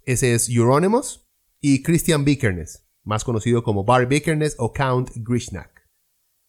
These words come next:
Yo sé que todo el mundo le dice Bart a Vikernes, pero honestamente, fuck him.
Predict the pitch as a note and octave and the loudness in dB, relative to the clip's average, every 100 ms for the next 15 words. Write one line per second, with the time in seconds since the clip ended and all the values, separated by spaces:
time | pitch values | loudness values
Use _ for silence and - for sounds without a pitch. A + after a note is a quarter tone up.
0 | _ _ _ C3+ D#3+ G3 A3 A3 G#3 F3 | _ _ _ -2 0 2 2 4 4 2
1 | D#3 C#3 D3 D#3+ - _ _ _ _ _ | 2 4 2 2 -4 _ _ _ _ _
2 | _ G#2+ A2 A2 G2+ G2+ - _ _ _ | _ -4 -4 -2 -4 -6 -10 _ _ _
3 | - - B2 A#2+ A#2 A#2 A#2 D3+ D#3+ D#3+ | -8 0 4 6 6 4 2 0 0 -2
4 | C#3+ C#3 - E3+ - F#2+ | -2 -4 -2 -2 -2 -4